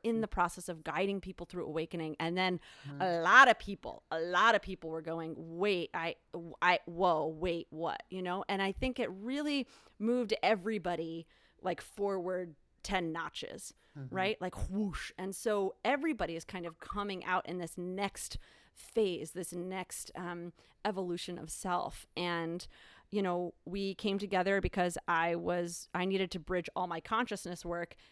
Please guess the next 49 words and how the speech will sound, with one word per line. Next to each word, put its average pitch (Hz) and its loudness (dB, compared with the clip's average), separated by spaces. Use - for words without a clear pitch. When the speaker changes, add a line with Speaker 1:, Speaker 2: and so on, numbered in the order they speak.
Speaker 1:
into 202 -2
my 170 -4
sexuality, 175 -6
'cause 185 -4
I 185 -2
had 180 -6
this 160 -6
break. 185 -4
I 175 -6
had 165 -8
this 165 -8
dissociative 175 -6
break 190 0
once 165 -6
I 175 -4
literally 175 0
got 160 -4
turned 160 -6
on. 175 2
All 196 2
my 175 -2
skills 185 -2
went 170 -2
out 165 -8
the - -6
window, 180 0
and 170 -4
I, 170 -8
I 180 -6
needed 175 -6
a 160 -8
safe 165 -8
space 247 -2
to, 165 0
to - -6
bridge 196 -2
all 175 0
of 160 -2
this - -8
consciousness 175 -4
into 208 -2
my, 160 -6
into 175 -6
my 170 -4
sexuality, 165 -2
cre-, - -6
create - -8
sexual 160 -6
consciousness, 185 -4